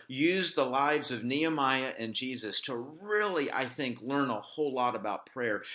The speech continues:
Then we're gonna come back and we're gonna take two weeks, very practical, practical messages,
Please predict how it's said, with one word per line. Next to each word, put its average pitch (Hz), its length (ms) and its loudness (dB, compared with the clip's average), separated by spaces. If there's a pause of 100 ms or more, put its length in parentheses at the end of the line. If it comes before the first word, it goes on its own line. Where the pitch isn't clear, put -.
(140)
Then 214 180 6
we're 294 120 6
gonna 202 180 2
come 151 260 0
back 120 380 2
and 147 100 0
we're 156 100 2
gonna 156 120 0
take 143 260 -4
two 190 240 -6
weeks, 127 520 -2 (140)
very 151 920 6
practical, 127 840 0
practical 117 580 -4
messages, 104 680 -4